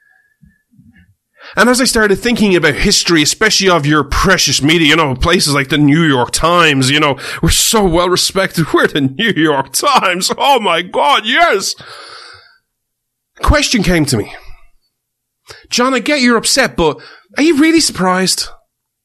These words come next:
And actually the sad answer, I'll be honest with you, was yes, I was. Because I didn't think they would do this. But then as my brain started talking to me about history, 'cause my brain does that, because yes, I talk to myself,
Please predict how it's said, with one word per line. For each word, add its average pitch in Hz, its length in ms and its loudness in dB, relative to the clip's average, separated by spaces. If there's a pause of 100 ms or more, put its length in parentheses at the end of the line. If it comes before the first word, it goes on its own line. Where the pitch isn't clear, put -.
(1160)
And 226 100 2
actually 285 280 4
the 220 80 2
sad 220 300 2
answer, 214 340 0
I'll 170 80 2
be 151 160 2
honest 196 240 -2
with 139 120 -4
you, 147 120 2
was 143 200 0
yes, 165 220 2
I 156 60 2
was. 156 440 0 (720)
Because 170 280 0
I 180 80 2
didn't 185 200 2
think 175 240 0
they 175 120 0
would 165 180 0
do 208 160 0
this. - 400 -2 (640)
But 170 100 -2
then 277 140 2
as 233 120 2
my 190 240 2 (120)
brain 170 300 2
started 151 340 0
talking 160 300 0
to 147 120 0
me 151 100 4
about 139 220 0
history, 160 340 0
'cause 127 160 0
my 135 120 2
brain 131 320 0
does 147 200 0
that, 117 260 2
because 120 320 0
yes, 131 240 0
I 123 80 0
talk 131 260 -4
to - 80 -2
myself, 117 500 0